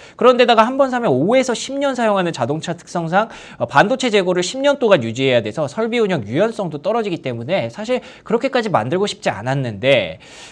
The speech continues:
근데 이번에 이렇게 막 수급 불균형이 막 생기면서, 어, 이런 상황이 터지니까 그래서 어떤 그 반도체 업계가 어떤 스탠스를 위치하고,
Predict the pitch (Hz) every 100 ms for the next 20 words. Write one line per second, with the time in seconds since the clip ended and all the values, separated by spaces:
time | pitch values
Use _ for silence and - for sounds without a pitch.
0 | - 262 285 269 185 190 277 247 165 170
1 | 131 160 165 190 127 120 - 254 277 -
2 | 175 170 180 165 135 - 226 - 247 233
3 | 202 147 123 175 254 294 - - - 151
4 | 143 131 113 104 - - 202 269 262 254
5 | 247 233 220 302 311 285 156 - 147 95
6 | - 226 233 139 139 202 151 113 - -
7 | - 117 104 95 78 - 139 175 180 151
8 | 139 113 127 220 220 196 180 139 110 98
9 | - 127 107